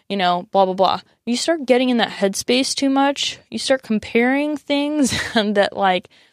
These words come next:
you don't know all those things about that person's life. You don't know what they're dealing with. You don't know what they're going through.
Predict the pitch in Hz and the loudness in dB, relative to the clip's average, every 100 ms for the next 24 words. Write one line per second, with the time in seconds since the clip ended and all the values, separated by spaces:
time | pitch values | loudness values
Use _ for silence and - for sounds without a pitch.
0 | _ _ _ _ _ _ 214 277 311 233 | _ _ _ _ _ _ 0 2 2 4
1 | 233 240 220 214 202 - 202 185 175 175 | 6 6 4 4 2 2 -2 -2 -4 -6
2 | - 185 175 185 170 - 180 180 170 170 | -2 2 2 2 0 0 -4 -4 -2 0
3 | - 185 - 196 208 214 202 190 190 190 | 0 -4 -10 0 0 2 2 4 4 2
4 | 196 185 180 175 175 170 180 180 175 175 | 0 -2 -4 -4 -6 -6 -4 -2 -2 -2
5 | - 175 - 110 - - - - | 0 -2 0 -4 -6 -6 -6 -4